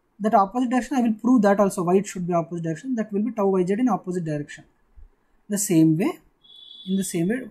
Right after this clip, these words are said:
tau x y on f-, second face, I have tau x y in this direction.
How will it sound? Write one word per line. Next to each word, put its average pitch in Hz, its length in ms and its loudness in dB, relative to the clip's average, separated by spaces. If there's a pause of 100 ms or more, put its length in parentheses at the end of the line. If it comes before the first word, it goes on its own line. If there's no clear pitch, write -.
tau 294 360 2
x - 240 -6
y 233 240 0 (100)
on 214 120 2
f-, - 160 -6 (140)
second 226 460 -4
face, 269 460 -2 (380)
I 185 100 -4
have 226 120 -4
tau 202 180 4
x 214 220 0
y 247 80 -2
in 226 80 4
this 202 140 2
direction. 175 520 -6